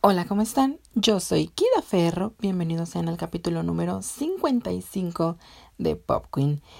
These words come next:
en el que les voy a estar hablando de la super película que acaban de estrenar,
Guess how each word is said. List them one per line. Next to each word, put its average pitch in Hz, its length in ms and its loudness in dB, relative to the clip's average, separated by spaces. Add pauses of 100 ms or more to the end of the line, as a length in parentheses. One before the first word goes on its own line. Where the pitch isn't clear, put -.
(280)
en 226 160 2
el 220 160 0
que 233 120 -2
les 220 180 -2
voy 240 100 0
a 247 60 0
estar 247 240 -2
hablando 180 500 0
de 170 200 -2
la 170 260 -4 (240)
super 160 560 -2
película 151 840 -4
que 147 120 -8
acaban 147 340 -4
de 143 80 -8
estrenar, 139 500 -4